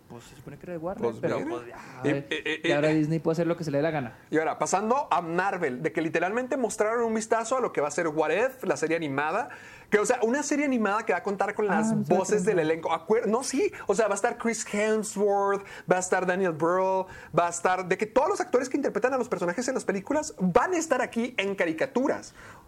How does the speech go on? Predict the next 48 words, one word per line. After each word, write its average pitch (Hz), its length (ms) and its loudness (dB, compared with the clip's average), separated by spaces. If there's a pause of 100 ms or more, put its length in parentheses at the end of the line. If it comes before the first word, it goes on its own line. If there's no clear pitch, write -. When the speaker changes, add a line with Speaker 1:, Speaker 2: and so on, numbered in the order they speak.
(220)
Speaker 2:
O 185 60 2
sea, 233 120 4
Disney 262 360 2
Speaker 1:
U-, - 20 6
Speaker 2:
es 247 40 6
la - 20 4
Speaker 1:
una 269 140 6
Speaker 2:
única - 80 2
Speaker 1:
pregunta. 180 200 6
Speaker 2:
persona 196 260 2
que - 60 0
lo 185 100 2
puede 180 140 0
hacer 175 160 0
real. 156 300 -2 (100)
¿Qué? 139 300 -2 (1400)
Speaker 1:
¿What 214 200 4
If 269 260 2
es 208 200 -2
una 226 160 -6
serie 226 300 -2
para 185 340 -2
niños 196 640 -10
o 190 60 -2
para 151 140 0
Speaker 2:
No, - 100 4
Speaker 1:
adultos? 294 300 4
Speaker 2:
no, 294 120 4
no, 254 220 2
Speaker 1:
Porque 311 160 2
Speaker 2:
es 247 100 -4
una 247 140 2
Speaker 1:
creo 196 100 4
que 208 60 4
Speaker 2:
serie, 269 160 6
Speaker 1:
es 190 80 2
para 202 140 2
adultos. 143 380 2
Speaker 2:
es 202 140 0
una 247 160 2
serie 254 260 0
animada, 180 600 0
no 143 100 -2
es 143 80 -2
un, 196 220 -2
no 180 140 2
es 180 180 -4
una, 208 640 0